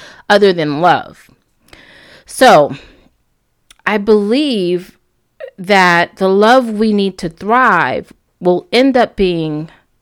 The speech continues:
primarily the love we give ourselves, or vice versa, especially when our environment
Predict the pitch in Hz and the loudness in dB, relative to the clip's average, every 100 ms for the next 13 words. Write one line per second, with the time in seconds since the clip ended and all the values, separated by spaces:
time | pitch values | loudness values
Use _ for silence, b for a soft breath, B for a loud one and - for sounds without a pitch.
0 | _ _ - 175 175 185 196 208 185 165 | _ _ -4 -4 -2 0 2 2 2 0
1 | 156 151 208 240 233 240 208 202 175 160 | 0 2 4 2 0 -4 0 -2 0 -4
2 | - 277 214 120 - - - b b b | -4 -2 -2 -4 -8 -16 -20 b b b
3 | b 311 330 294 220 202 185 - 156 143 | b 2 4 4 2 -2 -4 -6 -6 -6
4 | - 82 - _ - 214 - 269 277 302 | -10 -12 -14 _ -8 -8 -2 -4 -2 -2
5 | 269 240 220 214 - 196 190 185 185 208 | 0 0 0 -2 -2 0 0 0 0 0
6 | 233 190 151 - | 0 0 -2 -4